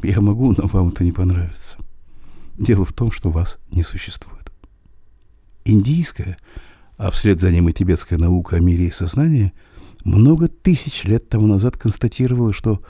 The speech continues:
окружающая нас действительность на самом деле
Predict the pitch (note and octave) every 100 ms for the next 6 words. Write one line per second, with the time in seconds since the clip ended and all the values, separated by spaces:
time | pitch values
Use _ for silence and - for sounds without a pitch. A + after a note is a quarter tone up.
0 | - - F#2+ A2 F#2 G2+ F#2+ F2+ - F2+
1 | F2+ F2 F#2 - C#3+ C#3+ C#3 B2+ - G2+
2 | - G#2 A#2+ C3 C3+ B2+